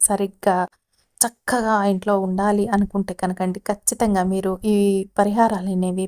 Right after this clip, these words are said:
ప్రయత్నించి చూడండి. ఇప్పుడు చెప్పే పరిహారం మీరు తప్పకుండా చేసి చూడండి. మీకే మంచి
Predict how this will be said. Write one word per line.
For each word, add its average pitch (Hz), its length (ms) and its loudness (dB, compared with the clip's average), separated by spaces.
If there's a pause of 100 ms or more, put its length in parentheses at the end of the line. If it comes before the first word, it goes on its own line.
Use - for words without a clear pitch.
ప్రయత్నించి 190 540 -2
చూడండి. 190 340 -2 (120)
ఇప్పుడు 214 280 -6
చెప్పే 220 300 0
పరిహారం 196 460 0 (200)
మీరు 208 200 0 (500)
తప్పకుండా 214 560 -2 (100)
చేసి 190 260 -2
చూడండి. 185 440 -2
మీకే 208 240 -2 (180)
మంచి 220 300 -2